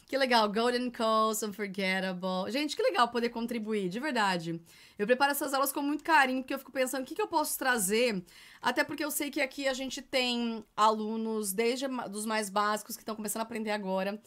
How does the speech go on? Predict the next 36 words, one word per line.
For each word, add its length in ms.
até 240
os 100
mais 240
avançados. 600
Então, 140
pra 80
mim 60
é 60
muito 200
importante 400
poder 220
agregar 320
pra 140
todos 240
vocês. 680
Ah, 480
e 80
é 280
isso, 120
meus 160
amores. 280
Eu 60
espero 220
que 60
vocês 140
tenham 200
ficado 240
muito 200
felizes, 720
que 80
vocês 100
tenham 140
gostado. 720
Mais 240
importante, 560
né? 220